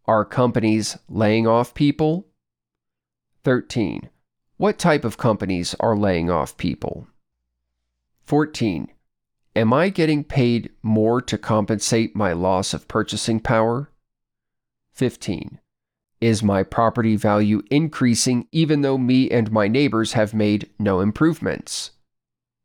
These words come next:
Sixteen, is the price of food and or fuel increasing? Seventeen,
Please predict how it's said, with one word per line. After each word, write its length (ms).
Sixteen, 720
is 280
the 120
price 460
of 120
food 560
and 160
or 160
fuel 560
increasing? 800
Seventeen, 920